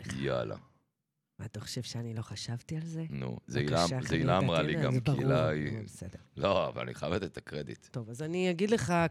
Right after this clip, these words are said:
Speaker 1: כמה דברים על זה.
Speaker 2: יאללה.
Speaker 1: קודם כל, אנחנו הרי לילות שלמים אנחנו חולמים, נכון? אנחנו חולמים הרי עד שישה חלומות בלילה,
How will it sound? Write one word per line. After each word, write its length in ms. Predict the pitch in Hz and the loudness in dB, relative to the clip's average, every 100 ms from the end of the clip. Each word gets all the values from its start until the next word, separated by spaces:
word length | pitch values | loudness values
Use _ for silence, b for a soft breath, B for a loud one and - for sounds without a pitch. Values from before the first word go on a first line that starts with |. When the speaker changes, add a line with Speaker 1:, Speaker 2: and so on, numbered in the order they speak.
| - | 4
Speaker 1:
כמה 280 | 190 202 | 4 4
דברים 460 | 185 139 139 123 120 | 2 4 4 4 0
על 60 | 120 | -2
זה. 220 | 110 - - - | -4 -12 -14 -10
Speaker 2:
יאללה. 320 | 80 78 67 60 - | -2 0 -2 -6 -4
Speaker 1:
קודם 300 | - 320 359 | 2 4 4
כל, 300 | - 175 160 | 2 4 4
אנחנו 320 | 147 160 165 170 | 2 -2 -2 0
הרי 260 | 165 202 - B B B | 2 0 -2 B B B
לילות 340 | 190 208 262 | 6 8 6
שלמים 440 | - 202 208 240 220 | 4 2 2 4 4
אנחנו 240 | 175 160 | 4 2
חולמים, 340 | - 165 139 | 2 4 4
נכון? 220 | 127 143 208 | 4 4 4
אנחנו 160 | 196 | 4
חולמים 300 | 170 165 202 | 2 4 4
הרי 220 | 180 165 160 - | 6 4 2 0
עד 180 | 165 175 | 0 0
שישה 300 | 175 - 175 | 0 2 2
חלומות 440 | - 160 143 143 | 4 4 4 2
בלילה, 560 | 123 120 123 131 175 | 2 2 2 2 4